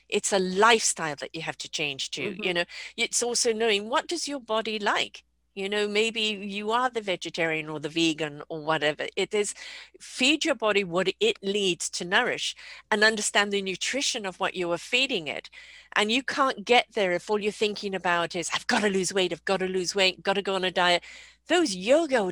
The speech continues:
Speaker 1: diets do so much damage to the body, don't they?
Speaker 2: They, they do. And,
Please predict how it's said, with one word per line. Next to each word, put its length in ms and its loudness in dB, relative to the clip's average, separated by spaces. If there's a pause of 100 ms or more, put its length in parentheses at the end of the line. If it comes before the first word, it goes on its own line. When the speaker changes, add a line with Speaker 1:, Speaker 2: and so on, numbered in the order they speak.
(140)
Speaker 1:
diets 440 2
do 120 -8
so 360 -2
much 240 -4
damage 400 -4
to 100 -6
the 80 -10 (100)
body, 200 -6
don't 240 -6
they? 240 -6 (1120)
Speaker 2:
They, 280 2 (140)
they 180 2
do. 340 2 (280)
And, 160 -2